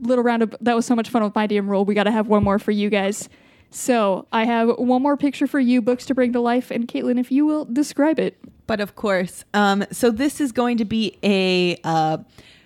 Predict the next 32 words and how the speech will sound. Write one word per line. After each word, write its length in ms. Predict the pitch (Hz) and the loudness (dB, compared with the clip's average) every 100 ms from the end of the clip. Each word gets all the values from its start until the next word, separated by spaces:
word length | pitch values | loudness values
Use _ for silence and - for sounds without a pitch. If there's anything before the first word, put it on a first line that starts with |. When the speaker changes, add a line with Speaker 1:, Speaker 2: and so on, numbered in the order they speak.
| _ _ 196 | _ _ -6
Speaker 2:
a 60 | |
businessman 1400 | 185 311 349 320 277 302 294 - 262 254 247 247 247 262 262 _ | -2 2 4 2 0 -2 -2 -2 0 2 2 2 2 0 -6 _
looking 480 | 240 262 262 285 302 | 0 0 2 -2 -2
person, 680 | - 269 269 - 269 277 285 - - 220 _ | 2 4 4 2 0 0 -2 -8 -20 -20 _
and 460 | 196 214 202 202 196 - | 2 4 4 2 -2 -8
he 680 | - - 214 220 226 240 - | -14 -8 -2 0 2 2 0
has 280 | 190 208 202 - | 2 4 4 2
a 60 | |
face 380 | 190 - 214 233 | -4 2 2 4
of 140 | - 180 | -2 -2
disgust, 920 | 190 - - 208 175 170 - - - - - - _ | 0 0 -2 2 2 0 -6 -8 -10 -14 -20 -20 _
and 200 | - 196 | 0 2
he's 440 | 175 240 262 - - _ | 4 4 2 -2 -12 _
has 400 | - 214 202 220 | 0 4 4 4
in 60 | 220 | 2
his 160 | 202 - | 0 0
hand 380 | 202 196 196 - | -2 0 -2 -2
a 120 | 180 | -2
fucking 460 | 170 277 285 277 269 | 0 0 0 0 -2
corn 320 | - 220 170 | 0 0 0
dog, 400 | 175 160 156 160 - - - | 2 2 2 -2 -8 -20 -12
and 120 | 185 196 | -6 -4
he's 140 | 220 | -4
staring 420 | - 208 202 208 | -2 0 0 0
at 100 | 220 | 0
it, 80 | 220 | 0
and 80 | 190 | -2
he's 140 | 196 | -4
like, 180 | 185 147 - - | -4 -6 -4 2
"Ugh, 680 | 233 208 190 170 160 160 - | 4 4 2 -2 -6 -12 -8
corn 340 | - 202 190 180 | -2 -2 -2 -2
dog." 560 | - 175 160 151 220 | 0 0 -2 -6 -8